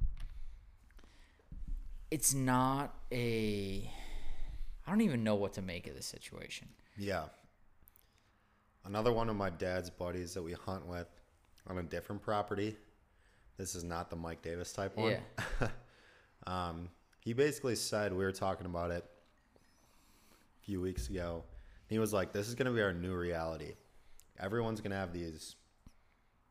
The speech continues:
Speaker 2: pills or whatever you have to take on a daily basis, and
Speaker 1: Yeah.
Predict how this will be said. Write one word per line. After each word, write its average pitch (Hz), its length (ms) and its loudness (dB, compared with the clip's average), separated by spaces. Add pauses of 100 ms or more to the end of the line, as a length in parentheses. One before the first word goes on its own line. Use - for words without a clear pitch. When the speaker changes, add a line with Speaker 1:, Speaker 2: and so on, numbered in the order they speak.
(500)
Speaker 2:
pills 104 560 0
or 104 100 4
whatever 101 300 2
you 92 120 2
have 92 140 -2
to - 60 -14
take 92 340 -4
on 87 120 -4
a 85 60 -4
daily 90 360 -2
basis, 87 680 -4
and 85 260 -6
Speaker 1:
Yeah. 117 240 2